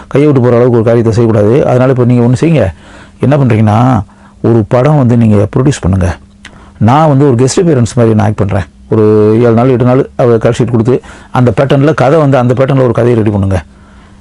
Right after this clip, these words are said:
ரெடி பண்ணி அந்த ஏழு, எட்டு நாள், நான் ஆறு நாள், ஏழு நாள், எட்டு நாள் வர்ற மாதிரி அப்படி ஒரு சிறப்பு தோற்றம், கௌரவ தோற்றம்,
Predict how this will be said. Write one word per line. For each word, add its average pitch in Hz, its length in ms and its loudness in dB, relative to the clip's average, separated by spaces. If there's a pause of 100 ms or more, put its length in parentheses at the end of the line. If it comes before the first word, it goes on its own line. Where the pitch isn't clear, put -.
(300)
ரெடி 135 200 2
பண்ணி 147 340 0
அந்த 131 280 0
ஏழு, 147 200 2
எட்டு 139 140 0
நாள், 143 400 2
நான் 123 240 2
ஆறு 120 120 0
நாள், 131 140 0
ஏழு 123 180 2
நாள், 123 140 0
எட்டு 117 180 0
நாள் 117 120 0
வர்ற 117 200 0
மாதிரி 117 200 2
அப்படி 110 200 0
ஒரு 113 260 0
சிறப்பு 143 300 -2
தோற்றம், 113 320 -2 (540)
கௌரவ 143 320 2
தோற்றம், 104 360 -2